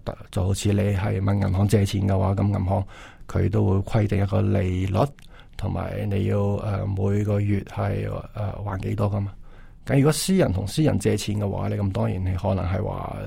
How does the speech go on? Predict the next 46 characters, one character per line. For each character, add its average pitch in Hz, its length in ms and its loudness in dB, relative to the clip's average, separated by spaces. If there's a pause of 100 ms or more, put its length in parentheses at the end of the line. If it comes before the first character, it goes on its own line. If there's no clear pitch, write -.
(180)
呃， 98 220 -6
我 98 120 -2
每 98 240 0
年 107 240 2 (460)
還 95 320 -2
一 113 60 0
次 - 180 -4
利 98 320 -4
息 - 180 -8 (220)
啊， - 220 -14
咁 92 100 -4
係 95 160 -2
OK 95 380 -6
嘅 - 600 -18
啊。 - 140 -12
但 - 100 0
係 107 140 4
如 101 60 4
果 143 120 6
你 147 60 8
嘅 117 140 6
借 117 160 6
款 117 180 4
合 107 80 2
同 92 160 0
上 101 160 2
面 98 140 4
冇， 101 320 2
冇 107 280 0
一 110 40 -4
個， 104 500 0 (360)
一 117 120 -4
個 104 100 -4
合 - 160 -4
適 - 140 -2
嘅 113 120 0
利 98 220 2
率， 101 160 2 (160)
同 95 160 -4
埋 95 180 -4
冇 101 300 0
規 113 180 2
定 101 180 2
話 98 180 -4
要 107 140 -2
還 - 260 -6